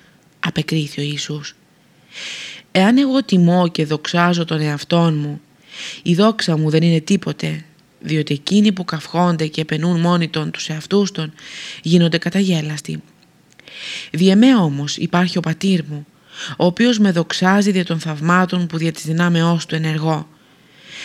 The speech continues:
Και ο πατήρ μου είναι εκείνος ακριβώς για τον οποίον λέγετε εσείς ότι είναι Θεός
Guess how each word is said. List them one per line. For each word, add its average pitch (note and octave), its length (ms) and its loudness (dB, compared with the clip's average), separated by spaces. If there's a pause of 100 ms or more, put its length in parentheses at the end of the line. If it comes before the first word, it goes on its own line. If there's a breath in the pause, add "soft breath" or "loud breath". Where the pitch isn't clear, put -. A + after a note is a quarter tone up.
(160 loud breath)
Και - 80 -2
ο F3 40 4
πατήρ G#3+ 360 2
μου B3 60 4
είναι A#3 120 6
εκείνος G#3+ 440 2
ακριβώς E3 520 0
για F3 100 -4
τον E3+ 160 -4
οποίον F3 340 2
λέγετε F3 340 0
εσείς F3 420 -2 (320 loud breath)
ότι E3+ 220 0
είναι F3+ 160 2
Θεός F3+ 520 0